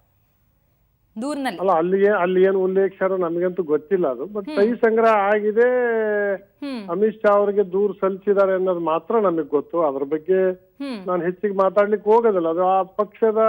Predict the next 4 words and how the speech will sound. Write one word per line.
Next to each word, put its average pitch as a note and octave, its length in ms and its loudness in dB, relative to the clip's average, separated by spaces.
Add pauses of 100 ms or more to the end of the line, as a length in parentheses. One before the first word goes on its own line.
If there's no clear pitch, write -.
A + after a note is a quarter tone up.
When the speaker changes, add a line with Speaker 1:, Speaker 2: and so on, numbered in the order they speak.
(180)
Speaker 2:
ಆಂತರಿಕ G#3 560 -4
ವಿಚಾರ F#3 400 -2
ಇರೋದ್ರಿಂದ F3 540 -2
Speaker 1:
ಹ್ಮ್. A3+ 600 -4